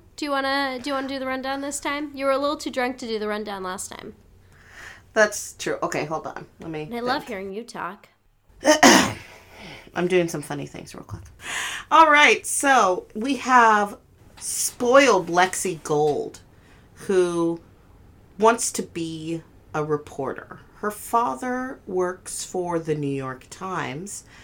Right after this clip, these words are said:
Speaker 2: Her mother has a job that takes her out of town.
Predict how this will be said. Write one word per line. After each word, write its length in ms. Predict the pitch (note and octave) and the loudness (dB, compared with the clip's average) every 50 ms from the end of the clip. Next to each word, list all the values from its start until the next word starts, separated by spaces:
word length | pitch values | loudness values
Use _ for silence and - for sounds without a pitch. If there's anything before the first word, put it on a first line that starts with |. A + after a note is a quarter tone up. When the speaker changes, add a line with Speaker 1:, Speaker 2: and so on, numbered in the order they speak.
| - - - - - | -20 -20 -20 -20 -12
Speaker 2:
Her 140 | - - G3+ | -6 -2 0
mother 520 | G#3 G#3 G#3+ A3+ B3 B3 A3 F#3+ F#3 F3+ | 2 2 2 2 2 0 -2 -2 -2 -4
has 680 | F3+ F3 E3+ E3+ E3+ E3+ E3 E3 D#3+ D#3 - - - - _ _ _ - - _ _ - - _ _ - - | -4 -6 -2 -2 0 0 0 -2 -4 -6 -8 -12 -14 -16 _ _ _ -20 -20 _ _ -20 -20 _ _ -10 -6
a 100 | D#3 D#3+ | -4 -4
job 640 | D#3 - - - - F3+ F3+ E3+ E3+ E3+ E3+ E3 D#3 | -4 -6 -8 -6 -4 -2 0 0 2 2 0 0 0
that 220 | D3+ E3 D#3 D#3 - | -2 -4 -4 -4 -4
takes 300 | - E3+ E3 - - - | -6 -8 -8 -8 -8 -6
her 160 | D#3+ D#3 - | -6 -4 -4
out 200 | D3 D3 C#3 C#3 | -4 -4 -4 -6
of 120 | C3+ - - | -8 -12 -14
town. 480 | - C#3 C3 B2 A#2+ B2 C#3+ G3+ A#3+ | -10 -8 -8 -8 -8 -8 -10 -12 -14